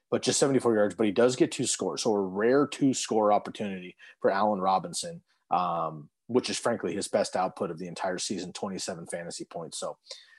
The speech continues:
love to see it, but man, I can't wait till this guy gets an actual quarterback. Justin Jefferson, twenty-six fantasy points, thirteen targets as well, seven catches, seventy yards, and two scores. A J Brown, a long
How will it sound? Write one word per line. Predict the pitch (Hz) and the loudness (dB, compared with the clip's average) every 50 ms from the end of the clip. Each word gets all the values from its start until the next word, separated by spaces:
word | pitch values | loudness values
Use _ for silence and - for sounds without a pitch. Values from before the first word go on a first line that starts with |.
| _ - | _ 2
love | 123 139 135 131 | 2 2 4 4
to | 123 | 2
see | - - 135 127 127 | 2 4 6 6 6
it, | 123 120 - - | 6 4 2 -4
but | 104 90 _ - | -12 -12 _ -14
man, | 101 104 107 104 98 92 | -10 -8 -8 -6 -6 -8
I | 85 | -10
can't | - - 98 90 | -8 -8 -8 -8
wait | 85 87 - | -8 -8 -6
till | - 85 | -6 -6
this | 82 - | -6 -4
guy | - 82 | -4 -6
gets | - 85 - - | -6 -6 -8 -8
an | 80 | -8
actual | 78 - - - - | -8 -6 -6 -8 -6
quarterback. | - 90 82 82 - 78 76 - _ _ _ - - - - - _ - | -6 -6 -6 -6 -4 -6 -8 -8 _ _ _ -18 -18 -18 -18 -18 _ 2
Justin | - 147 135 - 135 120 | 2 4 4 4 0 4
Jefferson, | 123 123 120 - 127 - - 131 123 117 | 4 4 4 4 0 -2 -2 -4 -4 -4
twenty-six | - 113 117 113 107 - - - 123 117 - - - - - - _ _ _ _ _ _ _ - | -4 -4 -4 -2 -2 -4 0 2 2 2 2 -2 -8 -8 -10 -14 _ _ _ _ _ _ _ -2
fantasy | 127 120 120 110 - - | 0 0 0 0 -2 -6
points, | 110 - 123 123 123 123 - - - - - _ _ _ _ _ _ _ _ _ - | -6 -2 0 0 0 0 -2 -6 -10 -10 -12 _ _ _ _ _ _ _ _ _ 2
thirteen | 143 139 135 - 143 135 120 | 2 2 2 0 -2 -2 2
targets | - 131 127 127 127 123 - - | 4 4 4 4 4 2 2 0
as | 117 104 | -2 0
well, | 101 120 127 147 | 2 4 4 4
seven | 147 - - 107 101 110 101 | 4 2 0 0 0 -2 -4
catches, | - 113 107 104 - 120 104 | 0 2 2 2 0 -4 -8
seventy | - - 120 104 104 104 104 | -4 -4 -4 -2 -2 -2 -2
yards, | 101 101 95 104 110 98 95 | 0 2 2 2 0 -2 -6
and | - 110 101 98 92 - | -8 -8 -8 -8 -8 -10
two | - 110 101 | -8 -8 -6
scores. | - - - - 98 101 110 131 131 - - - | -6 -6 -4 -2 0 0 0 0 -2 -4 -2 0
A | 120 120 113 | 2 2 4
J | 110 120 107 | 4 2 0
Brown, | 95 - 104 104 117 123 123 135 139 - | 2 0 -2 0 2 2 2 2 0 -2
a | 117 | -4
long | 110 104 107 107 110 113 113 110 | -4 -2 0 0 0 0 -2 -6